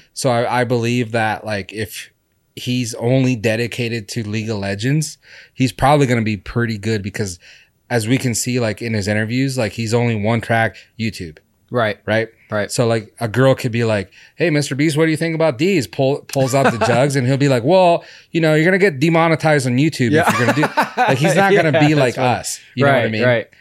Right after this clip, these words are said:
Speaker 1: He's not gonna bury his face in it like you would.
Speaker 2: Right. I mean,
Speaker 1: Yeah.
Speaker 2: I have a tendency to get lost in the mountains.
Speaker 1: Yeah. So he's one track, YouTube only.
Speaker 2: Yeah.
Speaker 1: So if you take that, and I think that's how that, what they talked about on,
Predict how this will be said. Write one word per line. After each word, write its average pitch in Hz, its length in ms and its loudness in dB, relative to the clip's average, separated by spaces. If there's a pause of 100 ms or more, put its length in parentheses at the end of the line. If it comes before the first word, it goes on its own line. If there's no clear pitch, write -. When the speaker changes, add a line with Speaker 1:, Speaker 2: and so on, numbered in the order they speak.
(160)
Speaker 1:
He's 139 180 0
not 175 100 4
gonna 175 140 2
bury 135 580 2
his 110 120 -10
face 131 300 0
in 104 80 -6
it 104 60 -8
like 98 140 -6
you 120 160 0
would. 82 260 -10
Speaker 2:
Right. 123 360 0
I 113 80 0
mean, 120 400 -4
Speaker 1:
Yeah. 147 260 -2 (140)
Speaker 2:
I 131 80 2
have 151 100 2
a 143 40 -6
tendency 147 240 0
to 151 80 0
get 143 120 0
lost 139 240 2
in - 40 -8
the 143 100 -2
mountains. 98 380 -8
Speaker 1:
Yeah. 131 200 0 (300)
So 160 440 2 (200)
he's 160 240 0
one 147 200 4
track, 156 380 0
YouTube 131 440 -2
only. 107 420 -2
Speaker 2:
Yeah. 117 180 -2 (120)
Speaker 1:
So 147 260 2
if - 140 -4
you 165 80 0
take 160 320 -2
that, 147 220 2
and 127 100 -2
I 123 80 0
think 147 220 -2
that's 143 180 0
how 127 160 0
that, 117 120 -6
what 123 160 -2
they 110 100 -4
talked 113 320 -6
about 110 260 -2
on, 104 400 -4